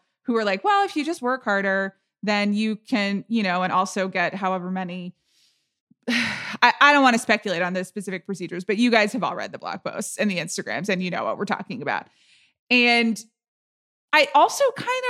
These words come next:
of relate that to some of the relationship stuff. You know, they talked about Tristan Thompson on the, on the show just to be like, "Well, we have a baby together, so it's good. He's always gonna be good." And then, like, a day later, there's,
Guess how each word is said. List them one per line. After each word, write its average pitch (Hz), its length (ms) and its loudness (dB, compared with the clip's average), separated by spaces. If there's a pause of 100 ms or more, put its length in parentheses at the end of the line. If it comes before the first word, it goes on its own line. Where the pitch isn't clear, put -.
of 302 80 -8
relate 320 320 -2
that 440 180 0
to 381 100 -4
some 320 180 -4
of 302 140 -6
the 285 80 -4
relationship 269 640 -2
stuff. 180 280 -4
You 220 80 0
know, 226 80 2
they 220 100 2
talked 226 440 -4
about 214 420 0 (680)
Tristan 220 340 -2
Thompson 202 640 0
on 196 480 0
the, 196 400 -4 (140)
on 202 140 0
the 190 80 -2
show 240 520 4
just 208 220 -4
to 208 60 -6
be 208 80 0
like, 175 220 -4
"Well, 175 340 -4 (920)
we 240 60 2
have 214 80 0
a 214 60 0
baby 214 280 2
together, 208 420 0
so 196 640 -2 (240)
it's 196 180 -6
good. 208 420 0
He's 208 160 -2
always 190 180 0
gonna 196 140 -2
be 185 80 -4
good." 196 340 0
And 185 160 -2
then, 180 180 0
like, 170 320 -4
a 208 80 0
day 175 300 -2
later, 160 360 -4
there's, 147 440 -6